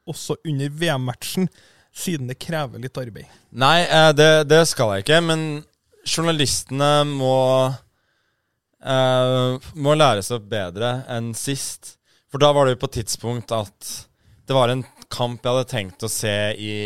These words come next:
Speaker 2: reprise.
Speaker 1: Mm.
Speaker 2: Eh, som rett og slett ble spoilet,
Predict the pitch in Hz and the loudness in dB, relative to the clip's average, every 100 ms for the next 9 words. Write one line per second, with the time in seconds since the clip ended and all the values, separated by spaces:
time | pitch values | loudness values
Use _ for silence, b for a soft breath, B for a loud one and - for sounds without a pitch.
0 | 104 110 107 123 107 - 131 123 _ 131 | -8 -8 -10 -10 -10 -8 -8 -8 _ -14
1 | 135 139 _ _ _ _ 131 139 131 131 | -12 -12 _ _ _ _ 0 2 2 2
2 | 131 131 123 - 143 127 113 120 120 - | 0 -2 -6 -6 -2 -2 -2 -2 -4 -2
3 | 113 113 113 - 123 98 82 104 - - | -2 -2 -2 -2 -2 -2 -6 -10 -12 -20